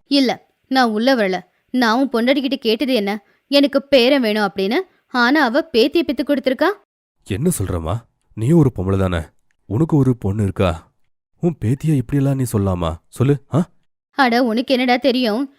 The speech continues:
Speaker 1: நிதி பிறந்ததுக்கு அப்புறமா எங்க மாமியார் வீட்ல என்ன என்னெல்லாம் சொன்னாங்கன்னு? உனக்கு என்னடா தெரியும்?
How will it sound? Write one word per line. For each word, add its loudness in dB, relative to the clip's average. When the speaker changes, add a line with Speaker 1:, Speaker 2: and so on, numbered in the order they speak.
Speaker 1:
நிதி 0
பிறந்ததுக்கு 0
அப்புறமா -2
எங்க -2
மாமியார் -2
வீட்ல -4
என்ன -2
என்னெல்லாம் -2
சொன்னாங்கன்னு? -2
உனக்கு 2
என்னடா 0
தெரியும்? 0